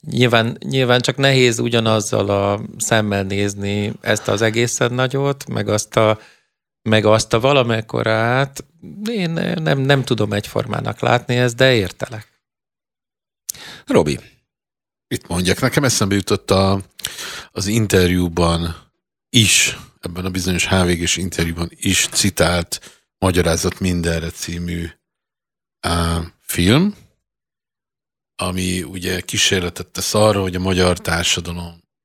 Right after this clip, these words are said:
Speaker 3: mondjuk így leegyszerűsítve, két nagy csoportját, kormánypártiakat és az ellenzékieket, ezt a két világot megmutassa egy ilyen személyes történeten keresztül.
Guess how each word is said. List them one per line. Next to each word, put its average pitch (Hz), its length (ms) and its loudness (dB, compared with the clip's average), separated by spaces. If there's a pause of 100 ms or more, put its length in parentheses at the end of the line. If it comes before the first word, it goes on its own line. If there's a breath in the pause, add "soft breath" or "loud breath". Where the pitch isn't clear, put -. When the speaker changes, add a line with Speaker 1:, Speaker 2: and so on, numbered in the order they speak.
(380)
Speaker 3:
mondjuk 87 320 -8
így 90 100 0
leegyszerűsítve, 82 840 -4
két 95 380 0
nagy 87 140 -8
csoportját, 90 920 -4 (720 soft breath)
kormánypártiakat 87 1300 -4
és - 160 -6
az 92 100 -10
ellenzékieket, 95 1000 -4
ezt - 180 -8
a - 40 -12
két 92 300 -2
világot 85 600 0
megmutassa 98 840 -2 (440 loud breath)
egy 87 280 -6
ilyen 85 340 -4 (100)
személyes 90 560 0
történeten 87 640 -4
keresztül. 90 800 2